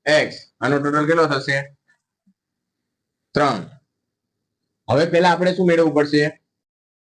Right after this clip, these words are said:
એક્સ માઇનસ એક્સ બાર જ મેળવવા પડે ને. તો એક્સ બાર મેળવશું એટલે સિગ્મા એક્સ છેદમાં એન. અને અહીંયા ત્રણ ભાગ્યા કેટલા કરશું આપણે? ત્રણ. એટલે કેટલા મળશે? એક. હવે આપણું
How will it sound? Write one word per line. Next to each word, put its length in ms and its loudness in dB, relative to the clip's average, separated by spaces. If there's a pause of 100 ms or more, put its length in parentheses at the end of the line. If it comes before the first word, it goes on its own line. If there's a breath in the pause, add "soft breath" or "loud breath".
(800)
એક્સ 200 -2
માઇનસ 340 2
એક્સ 180 -4
બાર 160 2
જ 100 -2
મેળવવા 340 2
પડે 160 0
ને. 160 0 (540)
તો 40 -6
એક્સ 180 -4
બાર 180 2
મેળવશું 340 0
એટલે 180 -2
સિગ્મા 280 2
એક્સ 140 -6 (360)
છેદમાં 420 0 (180)
એન. 300 0 (460)
અને 140 0
અહીંયા 300 0
ત્રણ 240 2
ભાગ્યા 320 2
કેટલા 180 2
કરશું 300 0
આપણે? 220 2 (300)
ત્રણ. 320 0
એટલે 160 0
કેટલા 240 2
મળશે? 320 0 (1500)
એક. 180 0 (1040)
હવે 240 2
આપણું 360 2